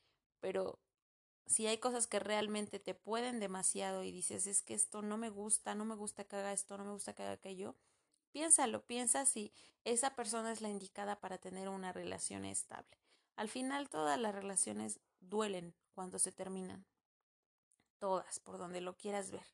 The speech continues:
Pero al final, si es por un bien común, porque también es para tu pareja, no va a ser un dolor en vano, se van a dar cuenta que va a valer la pena.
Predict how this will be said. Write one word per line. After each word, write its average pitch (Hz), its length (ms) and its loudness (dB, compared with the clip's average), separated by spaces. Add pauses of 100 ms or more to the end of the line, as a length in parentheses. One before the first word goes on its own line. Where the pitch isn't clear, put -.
(2750)
Pero 190 880 4 (1160)
al 202 140 4
final, 208 600 2 (120)
si 190 340 6
es 190 160 4
por 196 200 0
un 190 240 0
bien 196 420 2 (380)
común, 247 560 2 (180)
porque 190 280 -2
también 196 360 0
es 247 100 -2
para 180 260 -4
tu 180 100 -16
pareja, 175 540 -8 (1700)
no 240 240 2
va 285 80 8
a 302 40 4
ser 254 200 4
un 240 180 -2
dolor 196 300 4
en 190 180 2
vano, 175 240 -4
se 180 140 -4
van 196 180 -2
a 214 80 0
dar 208 160 0
cuenta 196 380 -6
que - 140 -8
va 165 100 -2
a 165 40 -2
valer 175 300 -6
la 208 120 -8
pena. 226 320 -8